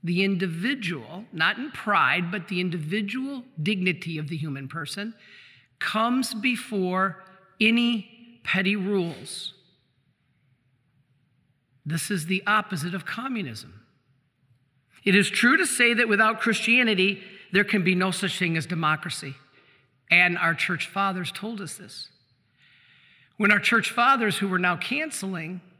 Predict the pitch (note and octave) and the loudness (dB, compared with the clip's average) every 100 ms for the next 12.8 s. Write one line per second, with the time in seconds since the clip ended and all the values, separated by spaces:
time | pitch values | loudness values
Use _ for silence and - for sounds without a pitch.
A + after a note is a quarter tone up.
0 | _ _ _ _ _ _ _ _ _ _ | _ _ _ _ _ _ _ _ _ _
1 | - F3 G#3 G3 - - - - G#3+ C4+ | -2 0 4 2 0 -8 -8 -2 4 4
2 | D#4+ - F#3 C3+ D#3 E3 E3+ E3+ - G3 | 4 -2 -6 -6 -4 0 0 0 0 0
3 | G3+ G3 F3 E3 D#3+ F#3+ G#3 - D3+ B2+ | 2 0 0 0 2 2 2 0 -4 -6
4 | D3 E3+ F#3+ G#3 F#3 F3+ F#3+ F#3+ F3+ F#3+ | -6 0 2 2 2 2 2 2 0 -4
5 | F#3 C#3 C3 C3 E3+ F#3 F#3 F#3 - E3+ | -4 -8 -6 0 2 4 2 0 -4 -4
6 | D#3+ D#3+ B2 - _ _ _ _ _ _ | -4 -4 -8 -14 _ _ _ _ _ _
7 | _ _ _ _ _ _ - D3+ C3 F#3 | _ _ _ _ _ _ -8 -8 -2 0
8 | F#3 - F3+ F3 F3+ F3+ D#3 - C3+ A#2+ | 0 0 -2 2 4 2 -2 -6 -6 -10
9 | A#2 - _ _ _ _ - C#3+ - F3+ | -12 -18 _ _ _ _ -6 -6 -6 -2
10 | F3+ F3+ F#3 F3 D#3 C3 D3 C3+ - - | 0 2 2 0 -2 -4 -6 -6 -10 -14
11 | - _ _ _ - D3 - D#3 - E3 | -18 _ _ _ -10 -8 -6 -6 -6 -8
12 | D3 D3+ C#3 C3+ C3+ - - | -8 -8 -10 -12 -16 -20 -20